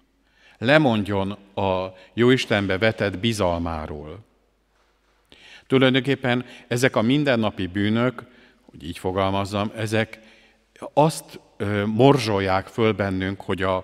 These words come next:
a sok apróbb, nagyobb bűn miatt az ember elveszíti szép lassan azt a reményét, hogy a Jóistenhez tud tartozni,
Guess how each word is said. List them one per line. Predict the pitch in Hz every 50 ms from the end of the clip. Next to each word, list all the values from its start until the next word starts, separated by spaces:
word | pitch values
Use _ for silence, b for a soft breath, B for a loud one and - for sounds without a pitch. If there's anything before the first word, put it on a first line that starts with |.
| - B B B B B B B B B B B _ -
a | - 101 98 101 107 - - -
sok | 107 - - 170 170 - -
apróbb, | - 143 143 143 - - 110 104 92
nagyobb | 107 104 107 104 107 98 92
bűn | 85 90 107 110 110
miatt | 107 104 104 98 98 104 104 -
az | 98 - -
ember | 117 110 107 101 104 110 - B B B B B B B B -
elveszíti | - 143 143 139 113 113 101 - - - 104 95 - - - 98 95 95
szép | 92 - - - 117 110 101 -
lassan | 107 101 104 104 - - - 98 90 90 90 90 - B B B B B B B B B B
azt | - 104 107 110 107 - - - -
a | - - 92 90 90 87 87 85 85
reményét, | 95 110 113 113 110 104 98 101 98 95 95 90 95 - -
hogy | - - 98 90 82
a | 92 90 87 87 82 82 - - - _ b b b b b b b b b b b _ _ _ _
Jóistenhez | - 107 104 101 98 - - - 92 90 85 92 85 -
tud | - - 92 85
tartozni, | - - 95 87 87 - - 95 85 82 80 82 82 82 82 85